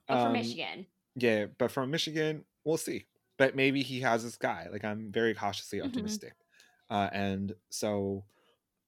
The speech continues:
Speaker 2: um, but that's the game. Like, I was gonna, you know, read some funny tweets about our experience, but most of it is distilled down into, you know, in terms of revised expectations. We didn't know what we would get,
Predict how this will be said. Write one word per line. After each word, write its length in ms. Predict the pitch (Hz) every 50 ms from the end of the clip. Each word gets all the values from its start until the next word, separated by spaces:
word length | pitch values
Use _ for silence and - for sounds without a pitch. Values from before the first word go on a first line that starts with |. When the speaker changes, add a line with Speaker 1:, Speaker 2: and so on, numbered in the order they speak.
| _ -
Speaker 2:
um, 300 | 107 104 98 92 92 85
but 140 | 101 113 120
that's 200 | 139 151 156 -
the 80 | - 139
game. 460 | 117 123 120 117 117 117 117 123 - _ _ _ -
Like, 280 | 110 104 101 98 - - -
I 120 | - 127 131
was 140 | 135 135 113
gonna, 300 | 135 123 120 113 110 110 -
you 100 | 120 110
know, 220 | 110 101 92 95 - _ _ -
read 180 | 139 131 123 -
some 220 | - 131 120 110
funny 260 | 101 - 135 123 120 113
tweets 380 | - - 131 120 113 - -
about 340 | 110 98 101 98 92 - - _ _ _
our 280 | - 107 107 110 110 -
experience, 580 | 110 - - - - 107 95 95 98 98 -
but 180 | - 120 - -
most 260 | 151 170 202 196 -
of 60 | 139
it 160 | 123 113 107 -
is 440 | - 120 117 113 107 107 101 - - _ - - - - - _ _ _ _ _ -
distilled 480 | 135 131 - - - 123 120 113 110
down 320 | 98 113 110 107 104 104 107
into, 480 | 104 101 95 - 104 95 95 92 92 - _ _
you 100 | - 104
know, 200 | 95 90 87 - _ _ _ _ _ _ _ _ -
in 80 | 123 113
terms 220 | - 127 117 113
of 80 | 120 107
revised 400 | 107 98 107 104 110 113 101 107
expectations. 720 | 98 - - 98 - - 98 98 - - - 87 90 92
We 100 | - 151
didn't 180 | 165 151 131 117
know 200 | 123 117 113 110 107
what 200 | 107 110 - 92
we 120 | 107 104
would 140 | 101 98 87
get, 200 | - 90 76 -